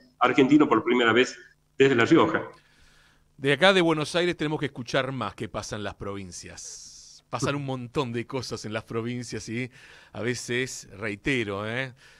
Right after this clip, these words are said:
Speaker 2: O-, uno está enterado porque Víctor manda material todo el tiempo, permanentemente, de sus investigaciones, de, de lo que está sucediendo en La Rioja,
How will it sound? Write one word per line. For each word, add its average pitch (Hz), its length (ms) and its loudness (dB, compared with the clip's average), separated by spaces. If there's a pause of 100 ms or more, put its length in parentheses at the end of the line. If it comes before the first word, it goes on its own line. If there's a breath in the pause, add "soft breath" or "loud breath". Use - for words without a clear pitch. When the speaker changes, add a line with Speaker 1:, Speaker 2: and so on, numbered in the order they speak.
(240 soft breath)
Speaker 2:
O-, 123 120 -4
uno 165 280 0
está 190 140 0
enterado 180 480 2
porque 143 300 0
Víctor 151 340 -2
manda 147 260 0
material 123 560 -2
todo 117 240 0
el 101 80 -8
tiempo, 95 420 -10
permanentemente, 120 1080 -4
de 101 100 -8
sus 101 220 -14
investigaciones, 104 1400 -4
de, 98 220 -12
de 92 140 -14
lo 95 100 -14
que 110 60 -20
está 117 160 -10
sucediendo 113 500 -8
en 107 80 -8
La 104 80 -8
Rioja, 135 460 -2